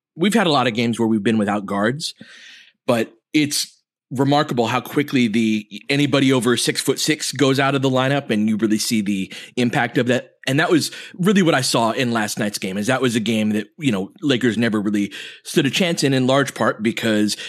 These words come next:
even if we did force them into a miss, which we rarely did, although when we did, it was often in a zone look, which I think we're gonna get into a little bit later,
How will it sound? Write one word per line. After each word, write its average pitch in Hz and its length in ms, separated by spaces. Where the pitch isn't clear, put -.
even 202 200
if 190 120
we 165 120
did 185 180
force 135 260
them 117 160
into 107 220
a 101 60
miss, 98 280
which 104 320
we 113 140
rarely 107 400
did, 104 260
although 139 160
when 147 180
we 143 100
did, 123 240
it - 80
was 107 140
often 113 400
in 117 60
a 113 80
zone 107 300
look, 90 280
which 101 140
I 92 60
think 92 180
we're 98 80
gonna 95 160
get 95 160
into 92 400
a - 40
little 104 140
bit 95 140
later, 117 360